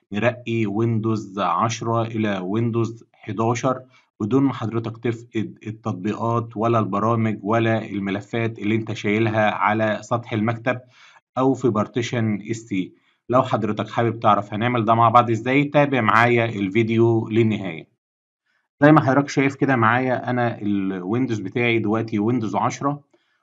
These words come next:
والجهاز بتاعي لا يدعم ويندوز حداشر أربعة وعشرين اتش تو، وفي نفس الوقت أنا عايز أرقي نسخة الويندوز من ويندوز عشرة لويندوز حداشر أربعة وعشرين اتش تو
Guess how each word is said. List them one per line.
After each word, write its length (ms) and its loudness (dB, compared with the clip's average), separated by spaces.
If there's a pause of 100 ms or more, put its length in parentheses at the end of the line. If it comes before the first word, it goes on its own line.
(140)
والجهاز 560 0
بتاعي 380 0
لا 120 0
يدعم 460 2
ويندوز 360 0
حداشر 340 -4
أربعة 240 0
وعشرين 420 -2
اتش 180 -10
تو، 300 0 (360)
وفي 200 -4
نفس 220 0
الوقت 220 0
أنا 180 0
عايز 260 2
أرقي 520 -2
نسخة 380 -6
الويندوز 400 0
من 420 -4
ويندوز 380 0
عشرة 360 2
لويندوز 480 -2
حداشر 400 -4
أربعة 200 2
وعشرين 420 -2
اتش 160 -16
تو 260 0